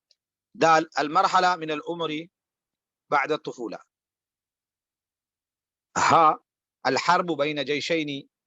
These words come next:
وفيها رسول الله صلى الله عليه وسلم.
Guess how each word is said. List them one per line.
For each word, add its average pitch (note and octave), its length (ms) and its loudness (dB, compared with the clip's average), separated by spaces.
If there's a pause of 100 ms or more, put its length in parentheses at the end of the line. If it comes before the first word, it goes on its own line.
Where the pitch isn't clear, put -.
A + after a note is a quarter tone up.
(360)
وفيها C3 580 -2 (280)
رسول C3 280 -10
الله A#2+ 420 -2
صلى A2+ 300 -8
الله G#2 520 -6
عليه G#2 400 -10
وسلم. E2+ 400 -10